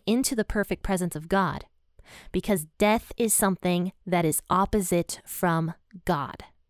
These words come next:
We chose death, but God is the definition of life. So sin equals death, and God equals life.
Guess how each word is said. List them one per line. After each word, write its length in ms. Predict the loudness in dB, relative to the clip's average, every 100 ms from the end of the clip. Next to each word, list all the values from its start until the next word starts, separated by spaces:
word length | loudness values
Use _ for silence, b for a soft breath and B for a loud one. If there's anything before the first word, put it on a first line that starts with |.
| _ _ _ B B B B -2
We 200 | 0 0
chose 420 | 2 4 4 2
death, 540 | 2 2 0 -10 -20 -20 _ _ _ _ _ _ _
but 280 | 0 0 0
God 420 | 2 4 2 0 -2
is 200 | -2 0
the 260 | -2 -2 0
definition 800 | -2 0 0 0 0 -4 -6 -4
of 180 | -6 -4
life. 600 | -6 -8 -8 -12 -16 -16 -18 _ _
So 200 | -4 -2
sin 560 | 0 0 2 2 0 -4
equals 360 | -2 0 0
death, 320 | -2 -4 -4 -14 b b -4
and 180 | -4 0
God 400 | 0 0 -2 -4
equals 480 | -6 -4 0 0 -2 -6
life. 600 | -4 0 0 -2 -10 -12